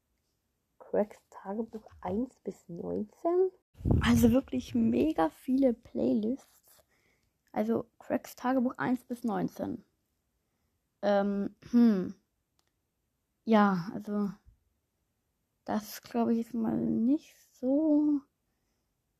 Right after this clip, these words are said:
Vor allem sind die irgendwie komisch geordnet, würde ich jetzt mal so sagen. Irgendwie ganz cringe. Eins, zwei, drei, vier, fünf, sechs. Da sind nämlich nur die ersten sechs Bänder drin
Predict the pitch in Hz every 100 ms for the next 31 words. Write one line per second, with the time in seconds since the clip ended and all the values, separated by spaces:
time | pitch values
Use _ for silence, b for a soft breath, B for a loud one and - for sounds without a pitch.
0 | _ - 254 254 240 - 269 247 247 -
1 | 262 269 247 - - 233 - - - 220
2 | 240 311 - - 320 381 - 320 330 320
3 | 330 302 302 302 - 294 294 311 302 277
4 | 247 247 240 233 - _ _ _ _ _
5 | - 226 277 - - 269 285 339 - 233
6 | 269 - 262 262 - - 240 254 - 247
7 | 262 294 b b b b b _ - 285
8 | 277 277 - 262 254 - 247 247 254 247
9 | 240 269 262 - 240 - 240 226 240 -
10 | _ - 202 285 285 262 277 269 262 262